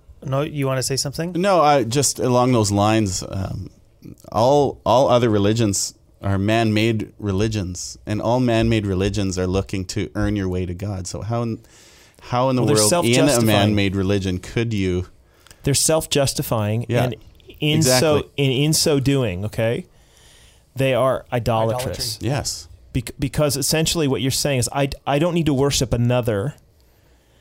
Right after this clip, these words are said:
Speaker 3: I, I need to worship me." 'Cause if I end up being able to earn myself to it, I can point to myself and say, "I did it," right? And
Speaker 2: Yeah.
Speaker 3: gl-, all glory goes to
Speaker 2: Me.
Speaker 3: to me. So I'm a created thing, and therefore I am the,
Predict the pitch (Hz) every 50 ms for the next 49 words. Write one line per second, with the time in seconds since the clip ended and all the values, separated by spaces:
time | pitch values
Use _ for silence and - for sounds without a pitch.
0 | _ _ _ _ _ _ _ _ _ _ - - 151 - - 143 143 143 147 143
1 | 131 131 120 131 127 - - 117 - 127 127 117 - - 139 139 - - 123 151
2 | 147 165 185 180 170 165 - - - _ - 143 143 139 139 143 139 120 123 127
3 | - 139 139 143 143 143 147 - - 143 131 127 - - - - - 147 113 95
4 | 98 - - - 135 131 - 127 117 - - 160 170 165 - 143 135 131 123 -
5 | - 139 127 120 - 127 127 - 143 127 - - 135 143 135 139 139 123 117 -
6 | - - - - - 117 131 135 151 180 180 - - - 139 127 127 123 127 -
7 | - - 143 147 143 131 143 143 143 143 131 135 135 - - - 143 135 139 135
8 | - - _ _ - - - 120 127 123 101 90 - - - - 151 139 135 143
9 | 143 123 104 107 98 - - - - - - 143 - - - - 135 143 147 147
10 | 143 - - 147 147 151 156 160 151 - - 131 120 120 120 123 120 120 127 131
11 | - - 131 101 78 120 127 131 131 131 135 127